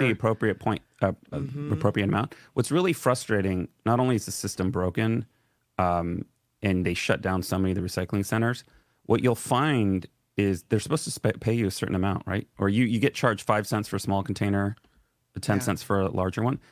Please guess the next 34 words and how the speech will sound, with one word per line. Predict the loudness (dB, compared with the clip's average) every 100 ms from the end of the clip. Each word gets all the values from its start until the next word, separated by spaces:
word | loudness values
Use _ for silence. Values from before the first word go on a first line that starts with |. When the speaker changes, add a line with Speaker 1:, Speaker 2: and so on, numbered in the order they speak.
| _
Speaker 1:
But | 0 0
if | 0
you | 0 0 0
turn | -4 0 2
in, | 4 2
like, | 0 -2
a |
whole | -2 -2
bag, | 0 0 0 -2 -4
you're | -2 0
being | 2 0
paid | 0 -2 -2
by | 0 -2
weight. | 0 0 0 -4 -16 _ _ _ -4
And | 2
Speaker 2:
Yeah. | 4
Speaker 1:
I, | 2 0 -2
I | 0 2 2 0 0 -2 -2
did | 0 0
a | 0
test, | 2 2 2 -6 -14 -2
and | 2
they're | 2 2
not | -2 -2
paying | 0 2 2
you | 0
out | -2 -4 _ _
properly. | -8 -6 -6 -6 -10 _
Speaker 2:
No? | -14 -12 -12 -14 _ _ _ _
Speaker 1:
Even | 0 4 4
though | 4
the, | 2 0
the, | 0 0
I, | 2